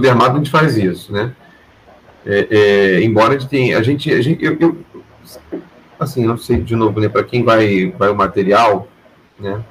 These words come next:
eu não sei. Mas uma coisa que, que eu sempre falo nas, nas aulas, eu acho que bons colegas veterinários, né, sabem epidemiologia e sabem diagnósticos diferenciais, né? Então, assim, se eu sei diagnóstico diferencial, obviamente eu tenho, eu, eu, mais de um diagnóstico, a minha chance de erro é menor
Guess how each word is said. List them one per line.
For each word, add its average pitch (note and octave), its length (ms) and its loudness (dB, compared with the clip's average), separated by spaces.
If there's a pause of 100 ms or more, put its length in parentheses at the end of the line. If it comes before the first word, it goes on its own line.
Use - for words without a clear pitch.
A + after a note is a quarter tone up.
(240)
eu G#2 80 -10
não A2 80 -6
sei. F#2+ 300 -6 (840)
Mas G#2 240 0
uma G#2+ 180 0
coisa A#2+ 220 0
que, A2 400 0
que - 100 -6
eu G#2 140 2
sempre - 240 -6
falo A2+ 340 2
nas, G2 60 -4
nas F2+ 380 -4
aulas, G2 440 0 (200)
eu G2 100 -4
acho G#2 140 -8
que G#2+ 100 -12
bons B2+ 320 -2
colegas G#2+ 480 2
veterinários, G2 640 -2
né, G2+ 140 -6 (240)
sabem G#2 420 0
epidemiologia A2 760 0
e A#2 40 -2
sabem A#2+ 280 -2
diagnósticos A#2 640 0
diferenciais, G#2+ 640 -6 (1160)
né? G2+ 180 -10 (600)
Então, G#2+ 240 -2
assim, G2+ 180 -6
se - 100 -6
eu A#2 100 4
sei D3+ 260 0
diagnóstico A2+ 520 2
diferencial, A2 480 2
obviamente G#2+ 380 -2
eu A2+ 80 -2
tenho, A2 320 -2
eu, G#2+ 200 0
eu, F#2+ 300 -4
mais B2+ 340 2
de A2+ 60 -2
um A2+ 60 0
diagnóstico, G#2+ 600 -2
a G2+ 100 2
minha A2 260 -4
chance A#2+ 380 -8
de G2+ 240 -2
erro G2+ 180 0
é G#2+ 40 0
menor G2+ 400 -2